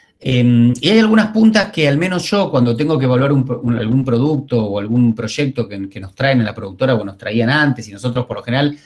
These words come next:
siempre hicimos productos generados en casa, pero muchas veces, eh, buscábamos autores y demás, entonces, eh, nos traían los proyectos para que los conozcara-, los conociéramos, perdón, como, como guionistas, eh,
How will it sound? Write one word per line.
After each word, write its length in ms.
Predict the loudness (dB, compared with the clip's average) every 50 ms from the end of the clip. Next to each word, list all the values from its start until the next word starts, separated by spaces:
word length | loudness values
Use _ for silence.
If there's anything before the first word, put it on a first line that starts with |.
| _
siempre 320 | -10 -4 -2 0 0 0 0
hicimos 300 | 0 2 2 2 2 2
productos 340 | 0 0 0 0 -2 -4 -6
generados 640 | -6 -8 -4 -2 0 2 2 2 2 0 -2 -6 _ _ _ -6
en 160 | -2 -2 0
casa, 540 | 2 2 2 2 0 0 0 0 0 0 0
pero 180 | 0 2 2 2
muchas 360 | 2 2 0 0 -2 -2 -2
veces, 420 | -2 -2 -2 -2 -2 -4 -6 -8 -12 -20 -20 _ _
eh, 720 | -6 -2 0 0 0 0 0 -2 -4 -4 -6 -8 -8 -10
buscábamos 560 | -10 -10 -8 -2 0 2 2 4 2 2 0 0
autores 580 | 0 0 0 2 4 4 4 4 4 0 0 -2
y 60 | 0
demás, 320 | 2 2 2 2 0 -2 -2
entonces, 380 | -4 -4 -2 -4 -6 -6 -8 _ _ _ _ _
eh, 200 | -8 -4 -4 -2
nos 160 | -2 -2 -4 -2
traían 280 | 0 2 2 4 4
los 120 | 2 0 0
proyectos 440 | -2 -8 -4 -4 -4 -2 -2 -4
para 140 | -2 -4 -4
que 160 | -4 -6 -8 -8 -6
los 160 | -6 -6 -4
conozcara-, 480 | -4 -6 -6 -4 -4 -2 -2 -2 -2 0
los 180 | 0 0 0 0
conociéramos, 600 | -2 -2 0 0 0 0 0 2 2 2 0 0
perdón, 400 | -4 -8 -4 0 0 0 0 -2
como, 480 | -4 -8 -8 -8 -8 -10 -10 -14 -16 _ _ _ _ _
como 180 | -4 -2 0
guionistas, 720 | 2 2 2 2 2 0 -2 -2 -2 -2 -2 -2 -4 -8 _ _ -20 -20 _ _ -6
eh, 500 | -2 0 2 4 4 4 4 4 4